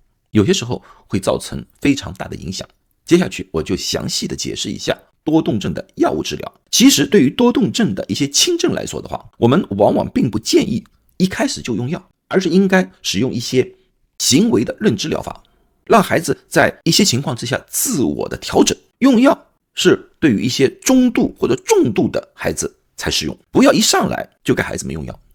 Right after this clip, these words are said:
这个可能也就是要观察六个月以上原因之一，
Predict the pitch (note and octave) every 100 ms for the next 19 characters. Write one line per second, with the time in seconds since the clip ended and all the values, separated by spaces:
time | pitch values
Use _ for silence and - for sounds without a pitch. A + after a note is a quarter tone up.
0 | _ _ _ D#4 C#4 - _ - F2 -
1 | D3+ - G#2 - - - F#2 - C#3 -
2 | - D3 F#2 F#2+ D2+ A#1 - - - _
3 | _ - D#2 G2 G#2+ E2+ D#2+